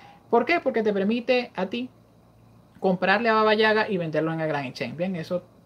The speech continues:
te ayuda bastante. De, de por sí creo que, eh, eso es uno de los métodos de flipping que les mencionaba que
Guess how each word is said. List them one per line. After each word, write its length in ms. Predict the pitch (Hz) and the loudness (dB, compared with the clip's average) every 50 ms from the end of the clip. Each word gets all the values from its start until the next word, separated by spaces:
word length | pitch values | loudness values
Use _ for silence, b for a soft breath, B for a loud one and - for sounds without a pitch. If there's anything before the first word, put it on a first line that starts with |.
| _ _ _ _ _ _ | _ _ _ _ _ _
te 60 | 175 | 0
ayuda 300 | 156 151 170 180 185 175 | 0 2 2 2 4 2
bastante. 460 | 160 143 - - 123 120 110 - 135 | 2 0 -2 -6 -8 -8 -8 -8 -6
De, 180 | 135 147 156 - | -6 -4 -6 -6
de 200 | 165 165 175 180 | 2 2 2 2
por 180 | 180 180 165 | 2 -2 -4
sí 180 | - - 247 247 | -2 -6 -6 -4
creo 200 | - 220 220 214 | -2 -4 -4 -2
que, 240 | 226 226 220 208 - | -2 -4 -4 -4 -6
eh, 640 | - 190 190 185 180 175 175 175 175 175 165 151 143 - - _ _ - | -4 -2 0 0 2 2 2 2 0 -2 -4 -6 -8 -10 -14 _ _ -4
eso 220 | - 208 208 - 226 | -4 -4 -2 -2 -4
es 60 | 214 | -2
uno 200 | 220 202 196 208 | 0 0 0 2
de 80 | 208 208 | 2 0
los 140 | 220 208 | 0 0
métodos 440 | 226 233 226 214 214 220 220 208 - | 0 -2 -2 -2 -2 -4 -6 -6 -6
de 80 | - 170 | -8 -8
flipping 380 | - - 233 220 - 220 214 | -6 -6 -8 -6 -4 -4 -4
que 140 | 208 - 160 | -4 -2 -4
les 100 | 160 165 | -4 -2
mencionaba 640 | 160 170 170 165 - 165 170 196 214 214 214 208 202 | -2 -4 -4 -4 -4 -4 -2 0 0 0 0 -2 -4
que 220 | - 185 185 208 | -4 -4 -4 -4